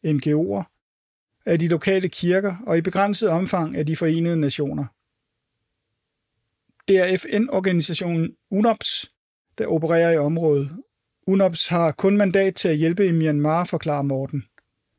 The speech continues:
Som jeg har forstået det, vil Indien helst ikke blandes ind i konflikten i Myanmar.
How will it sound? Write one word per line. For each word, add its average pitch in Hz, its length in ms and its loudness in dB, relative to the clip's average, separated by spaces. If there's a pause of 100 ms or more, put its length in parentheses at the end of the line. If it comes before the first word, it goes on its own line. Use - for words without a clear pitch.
(760)
Som 160 160 -2
jeg 170 80 4
har 170 80 2
forstået 202 360 4
det, 196 120 0 (100)
vil 185 200 0
Indien 202 280 2
helst 196 360 -2
ikke 185 220 0
blandes 151 360 2
ind 185 180 0
i 175 40 -4
konflikten 165 540 -2
i 170 40 2
Myanmar. 143 640 0